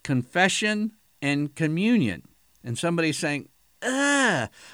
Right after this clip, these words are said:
I wanted to hear something practical for my marriage." Listen, what I am going to be sharing with you is beyond compare.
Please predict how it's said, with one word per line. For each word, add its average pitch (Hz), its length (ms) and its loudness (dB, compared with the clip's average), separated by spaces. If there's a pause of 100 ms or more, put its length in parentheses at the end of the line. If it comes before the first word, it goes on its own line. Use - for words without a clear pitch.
I 277 120 0
wanted 285 300 0
to 220 60 2
hear 226 180 2
something 208 480 -2
practical 220 580 2
for 202 180 -2
my 196 180 -2
marriage." 214 800 6 (680)
Listen, 143 560 2 (540)
what 127 240 0
I 147 160 4
am 226 180 2
going 185 240 0
to 185 60 2
be 165 160 0
sharing 165 520 2
with 165 280 -2
you 104 540 -2 (1200)
is 135 360 0 (640)
beyond 165 420 4
compare. 147 560 0